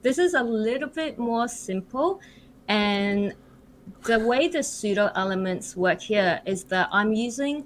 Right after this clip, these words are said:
the pseudo elements, the before and after, for the text, actually, the just start. And you can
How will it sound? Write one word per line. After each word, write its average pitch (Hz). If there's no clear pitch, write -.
the 202
pseudo 196
elements, 180
the 190
before 190
and 180
after, 170
for 190
the 175
text, -
actually, 160
the 185
just 180
start. 156
And 185
you 202
can 208